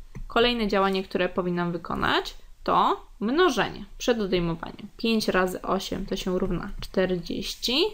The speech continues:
Odjąć trzy przepiszę, a czterdzieści odjąć trzy to jest równe trzydzieści siedem.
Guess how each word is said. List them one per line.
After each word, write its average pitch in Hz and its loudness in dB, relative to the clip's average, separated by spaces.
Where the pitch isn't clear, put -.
Odjąć 185 0
trzy - -2
przepiszę, - -4
a 233 2
czterdzieści 220 0
odjąć 170 -2
trzy - 0
to 359 2
jest 240 4
równe 185 2
trzydzieści 185 2
siedem. - -4